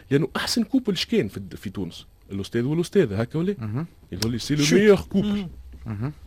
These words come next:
Speaker 1: زوج يخلصوا بالكدا ومنظمين وعندهم. اليوم أستاذ وأستاذة ما ينجموش ياخذوا أبارتمون أكثر من مية وخمسين مليون. اللي هو
Speaker 3: أي.
Speaker 1: مش موجود في تونس.
Speaker 2: كيفاش قاعدين نتعاملوا مع الوضعية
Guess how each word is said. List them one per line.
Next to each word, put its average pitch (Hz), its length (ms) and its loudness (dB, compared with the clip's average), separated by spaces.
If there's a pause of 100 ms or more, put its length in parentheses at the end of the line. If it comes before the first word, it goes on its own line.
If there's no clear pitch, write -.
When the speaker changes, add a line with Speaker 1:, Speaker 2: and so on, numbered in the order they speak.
(160)
Speaker 1:
زوج 107 280 -6
يخلصوا 98 320 -6
بالكدا 95 480 2
ومنظمين 135 760 0
وعندهم. 110 560 -2 (420)
اليوم 151 380 0
أستاذ 151 240 -2
وأستاذة 151 440 -4
ما 147 120 -2
ينجموش 135 460 -2
ياخذوا 127 260 -2
أبارتمون 123 440 -6
أكثر - 300 -10
من 143 160 -6
مية 156 60 -6
وخمسين 147 380 -8
مليون. 123 260 -6 (880)
اللي 110 120 2
هو 151 40 2
Speaker 3:
أي. 165 60 2
Speaker 1:
مش 180 140 -2
موجود 151 260 0
في 120 80 -6
تونس. - 300 -10 (3250)
Speaker 2:
كيفاش - 240 -10
قاعدين 277 320 -8
نتعاملوا 104 380 -6
مع 92 100 -8
الوضعية 101 380 -8